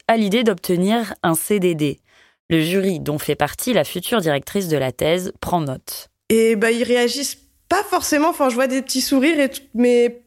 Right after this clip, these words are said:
Speaker 2: je sais pas, y a pas, j'ai pas vraiment de retour. Ils me disent « OK, euh, c'est, enfin, c'est noté, quoi. » Et puis après, on repart sur du scientifique.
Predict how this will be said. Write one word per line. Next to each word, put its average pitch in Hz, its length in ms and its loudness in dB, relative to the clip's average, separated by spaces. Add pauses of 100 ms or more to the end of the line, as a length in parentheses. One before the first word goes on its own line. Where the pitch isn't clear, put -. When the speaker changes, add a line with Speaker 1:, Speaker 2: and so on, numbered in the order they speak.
(160)
Speaker 2:
je - 60 -10
sais 302 140 2
pas, 285 180 2
y 254 60 2
a 226 40 0
pas, 240 220 0
j'ai 233 100 -2
pas 269 200 0
vraiment 247 340 0
de 240 60 0
retour. 240 340 0
Ils 285 80 4
me 233 60 2
disent « 214 200 -2
OK, 214 160 -2
euh, 226 480 0
c'est, 190 240 -12
enfin, 180 240 -14
c'est 190 140 -8
noté, 190 260 -4
quoi. » - 300 -8 (300)
Et 180 60 0
puis 185 120 0
après, 180 180 0
on 214 40 -2
repart 208 260 -4
sur 202 140 -6
du 196 120 -4
scientifique. 196 800 -6